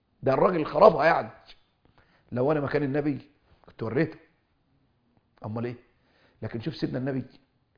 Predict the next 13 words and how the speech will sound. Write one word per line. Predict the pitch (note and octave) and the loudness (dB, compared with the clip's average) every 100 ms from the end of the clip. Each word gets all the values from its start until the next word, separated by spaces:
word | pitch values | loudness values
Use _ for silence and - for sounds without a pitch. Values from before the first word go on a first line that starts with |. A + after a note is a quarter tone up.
| - | -10
الرواية | B2 A#2 C3+ D#3 | -6 -2 0 0
بتقول: | B2+ - D#3+ D3 - _ _ _ - | -2 -2 -4 -4 -12 _ _ _ -10
"فابتسم | A2+ - F3 - C3+ | -8 -2 -2 -2 -2
له | C#3 C3 B2+ | -2 -2 -2
رسول | A#2 D3 C#3 | -4 -4 -4
الله | B2+ D3 C#3 - | -2 -2 -4 -18
صلى | - B2+ | -8 -8
الله | B2 | -4
عليه | D3+ | -2
وسلم، | D#3+ C#3 - _ _ - - | -2 -6 -16 _ _ -12 -6
ثم | C3 B2+ | -2 -4
قال | - E3 D3 | 0 2 2
لهم: | D#3+ D3 D3 | 0 -2 -6